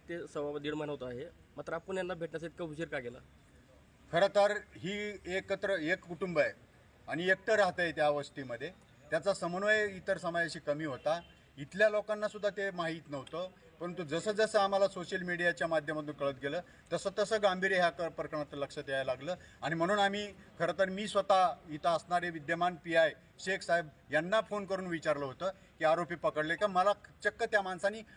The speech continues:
Speaker 2: खोटी माहिती दिलेली आहे. आमचे सगळे, आम्ही ह्या संदर्भातले आरोपी पकडलेत ही सुद्धा माहिती आम्हाला दिलेली आहे आणि म्हणून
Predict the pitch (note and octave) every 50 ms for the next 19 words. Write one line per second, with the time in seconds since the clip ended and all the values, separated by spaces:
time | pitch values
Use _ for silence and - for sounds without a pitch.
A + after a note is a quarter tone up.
0 | - - - G#3 G#3+ - B3+ A#3 A3+ G3+ F#3+ F#3 F#3 D#3 D#3 C#3 C3+ A#2 A#2 G#2+
1 | F#2+ - - - - - - C#3+ F3 F3 D#3+ G3+ F#3+ - - F#3+ G3 A3 A#3+ A3+
2 | G#3+ G3+ G3 F#3+ G3 F#3+ F3 F3 F3 - F3+ F3 E3+ E3 E3 D3+ E3+ D#3+ D#3 D3+
3 | D3+ C#3+ D3+ - - C#3 - D3+ D#3+ F#3+ F#3+ - E3+ F#3 E3 - G#3+ G#3+ G3+ F#3
4 | E3+ D#3+ - E3 D3 C#3+ C#3 C3 A#2+ A#2+ A2+ A2 G#2 G2+ - - - - - -
5 | B2+ D3 D#3+ D#3+ E3 G3+ A#3+ A3+ E3+